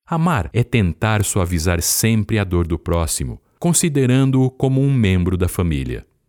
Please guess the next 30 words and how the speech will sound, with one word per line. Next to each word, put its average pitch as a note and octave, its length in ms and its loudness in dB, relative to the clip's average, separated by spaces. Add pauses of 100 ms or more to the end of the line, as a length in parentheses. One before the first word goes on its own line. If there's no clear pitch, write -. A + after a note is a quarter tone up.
(540)
Para E3+ 180 -2
todos E3 340 0
os A2 100 2
sofrimentos, D#2+ 840 -2
é G2+ 80 -2
necessário F#2 600 0
ter F2+ 180 0
sempre F#2+ 500 0
uma E2 160 0
palavra D#2+ 440 -2
de D2 120 -6
esperança E2 640 -2
e F#2 40 -2
conforto, E2 720 -4 (240)
estendendo C3+ 800 2
a G2 80 2
mão F2 240 4
ao D#2 100 0
outro. D2+ 540 -4 (580)
Nos D#3+ 200 2
mundos F3 280 2
superiores, E2 840 0
o C#3 160 2
amor A2+ 440 2
é C3 100 2
o A#2+ 60 2
guia G#2 380 2
de G#2 100 0
seus F#2 280 -2
habitantes, E2+ 800 -4